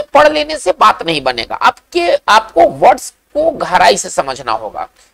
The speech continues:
Words का यूज कैसे होता है, Main use होना चाहिए, ठीक है ना, आपको यूज समझ में आना चाहिए। साइनो एंटो तो आप पढ़ेंगे भूलेंगे, ये सिलसिला जारी रहेगा,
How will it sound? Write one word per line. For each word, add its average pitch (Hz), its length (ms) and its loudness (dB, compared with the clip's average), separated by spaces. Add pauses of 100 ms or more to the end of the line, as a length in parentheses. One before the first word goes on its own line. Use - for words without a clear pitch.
(220)
Words - 220 4
का 208 100 -2
यूज 233 280 -4
कैसे 160 320 0
होता 139 300 -4
है, 117 120 0
Main 294 480 -4 (380)
use 240 280 2
होना 160 260 0
चाहिए, 107 460 -6 (100)
ठीक 247 100 -4
है 349 60 -8
ना, 131 180 -2 (340)
आपको 214 220 0
यूज 349 220 -2
समझ 208 360 2
में 160 100 -4
आना 147 200 -2
चाहिए। 240 220 -4
साइनो 240 380 -4
एंटो 302 280 -4
तो 320 140 -4
आप - 340 2
पढ़ेंगे 302 420 0
भूलेंगे, 247 440 -2
ये 220 140 -4
सिलसिला 277 400 -2
जारी 254 300 2
रहेगा, - 400 -4